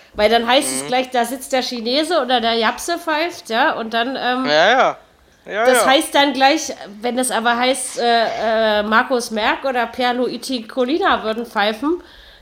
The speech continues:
Speaker 1: dann wär gleich wieder die, die, die, die Superwelt ausgebrochen, ja?
Speaker 2: Naja,
Speaker 1: Also
Speaker 2: die wär, naja, da, die beide können sich auf Englisch verständigen.
Speaker 1: Das,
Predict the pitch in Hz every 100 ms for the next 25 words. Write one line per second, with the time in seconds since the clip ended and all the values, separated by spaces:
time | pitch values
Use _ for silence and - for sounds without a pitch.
0 | - 233 226 254 247 254 262 269 254 233
1 | 240 - 185 240 233 - 240 240 - 240
2 | 233 320 - 160 160 160 135 170 170 165
3 | - 147 151 139 151 269 190 143 143 147
4 | 170 - - 131 127 - - _ _ -
5 | 113 110 85 - - - - - - -
6 | - - 127 123 135 151 - 143 143 139
7 | 123 - 151 135 - - 104 - 110 104
8 | 110 101 _ _ _ _ _ - - -
9 | - - - 226 254